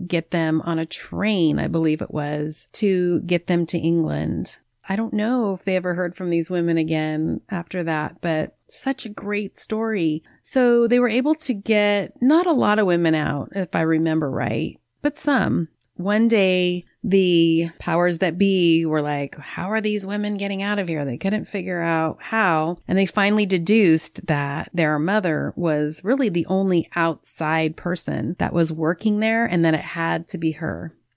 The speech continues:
So they ended up letting her go. But the boys still remember their mom getting the resignation letter from the Magdalen Laundry,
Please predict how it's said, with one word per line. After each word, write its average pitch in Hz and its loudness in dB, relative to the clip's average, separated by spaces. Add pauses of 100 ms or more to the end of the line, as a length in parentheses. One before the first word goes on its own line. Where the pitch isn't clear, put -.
So 151 -2
they 160 0
ended 185 -2
up 185 0
letting 156 0
her 160 -2
go. 170 0 (580)
But 185 0
the 202 4
boys 214 2
still 220 2
remember 190 2
their 214 2
mom 165 0
getting 196 0
the 202 0
resignation 175 0
letter 156 0 (120)
from 156 0
the 160 2
Magdalen 185 0
Laundry, 156 0